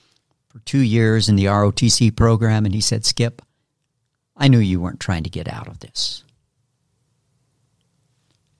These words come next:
It was God's grace. But then the next, so that was <clears throat> seventy-five,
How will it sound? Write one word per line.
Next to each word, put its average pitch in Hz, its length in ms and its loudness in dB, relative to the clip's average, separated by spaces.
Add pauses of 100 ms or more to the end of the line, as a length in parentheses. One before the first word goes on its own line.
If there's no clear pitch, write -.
It - 40 -20
was 131 100 -16
God's 110 300 -2
grace. 85 520 0 (1900)
But - 80 -20
then 101 480 0 (680)
the 101 80 -14
next, - 540 -4 (1160)
so - 180 0
that 123 200 2
was 113 320 2 (340)
<clears throat> 185 60 6 (320)
seventy-five, 98 1000 0